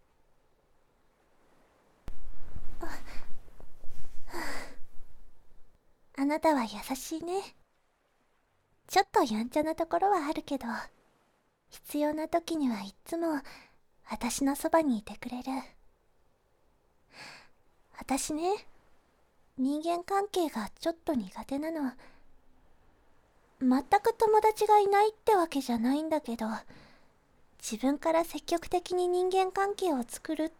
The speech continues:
ていう人じゃないんだ。え？知ってるの？<laughs> 頼もしい彼氏だね。あと、知り合いと話すのは平気だけど、面識のない人と話すとき、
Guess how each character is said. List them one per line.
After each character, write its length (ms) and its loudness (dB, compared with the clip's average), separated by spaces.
て 80 -10
い 200 -2
う 20 -6
人 220 -10
じ 120 -6
ゃ 80 -4
な 140 -6
い 120 -6
ん 80 -14
だ。 320 -4
え？ 40 -8
知 180 -6
っ 100 -20
て 140 2
る 200 4
の？ 220 -4
<laughs> 880 0
頼 240 4
も 160 2
し 120 -8
い 140 2
彼 220 -2
氏 160 -2
だ 140 -4
ね。 260 -4
あ 100 -6
と、 200 -4
知 240 -8
り 160 2
合 100 8
い 60 0
と 100 2
話 340 0
す 100 -8
の 100 0
は 80 -2
平 300 -8
気 160 -12
だ 100 -4
け 160 -8
ど、 80 -6
面 220 -4
識 260 -6
の 120 -2
な 200 -4
い 40 -2
人 220 -8
と 140 -8
話 320 -4
す 80 -16
と 120 -10
き、 320 -16